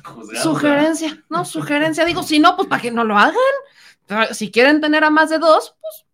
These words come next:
Speaker 2: sugerencia, ¿no? Que las mantengan a todas por igual. Que a todas les den los mismos regalos,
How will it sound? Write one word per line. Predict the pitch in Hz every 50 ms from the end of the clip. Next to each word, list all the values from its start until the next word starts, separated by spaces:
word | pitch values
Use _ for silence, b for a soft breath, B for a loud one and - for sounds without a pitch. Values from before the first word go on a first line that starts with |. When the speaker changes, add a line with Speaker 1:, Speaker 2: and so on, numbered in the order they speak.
| _ _ _ _ _ _ _ _ - - _ _
Speaker 2:
sugerencia, | - - 247 233 - 190 165 160 165 170 170 - 175 - - _ _ _ - - _ _ _ _ _ _
¿no? | - - - 349 320 _ _ _ _ _ _ _ _ _
Que | _ 190 170
las | 160 180 180
mantengan | 175 175 175 170 202 214 220 220 214
a | 202 190
todas | 190 220 208 202 -
por | - 190 175
igual. | 175 175 196 202 202 - _ _ _ b b b b b b b b _
Que | - 185
a | 185
todas | 214 220 220 208
les | 202 202
den | 214 214
los | 214 208 196
mismos | 196 185 185 170
regalos, | 160 151 147 185 202 208 214 208 202 208 214 214 214 214 - B